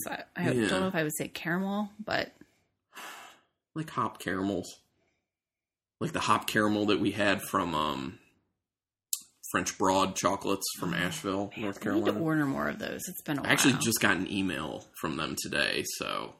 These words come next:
Speaker 2: Oh, they have their spring collection available, so you might
Speaker 1: Okay,
Speaker 2: wanna
Speaker 1: we're
Speaker 2: look
Speaker 1: doing
Speaker 2: at
Speaker 1: that
Speaker 2: that.
Speaker 1: tonight. We're doing it.
Speaker 2: Okay.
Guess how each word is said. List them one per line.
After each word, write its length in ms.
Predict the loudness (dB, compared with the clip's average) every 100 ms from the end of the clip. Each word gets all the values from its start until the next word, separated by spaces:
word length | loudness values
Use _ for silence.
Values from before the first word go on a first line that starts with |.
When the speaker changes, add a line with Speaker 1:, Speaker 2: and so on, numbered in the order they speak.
| _ _
Speaker 2:
Oh, 200 | 6 8
they 120 | 6 6
have 160 | 4
their 100 | 2
spring 320 | -2 -2 -4
collection 440 | -4 -4 -4 -4 -4
available, 480 | -4 -4 -4 -6 -8 -6
so 160 | -6
you 120 | -4
might 80 | -2
Speaker 1:
Okay, 60 | -2
Speaker 2:
wanna 100 | -2
Speaker 1:
we're 60 | -2
Speaker 2:
look 80 | -2
Speaker 1:
doing 160 | 0
Speaker 2:
at 60 | 4
Speaker 1:
that 200 | 6 6
Speaker 2:
that. 120 | 4 2
Speaker 1:
tonight. 200 | 0 -6
We're 80 | -8
doing 260 | -4 -2 -2
it. 160 | -4 -6 -12 -2
Speaker 2:
Okay. 500 | 2 2 2 0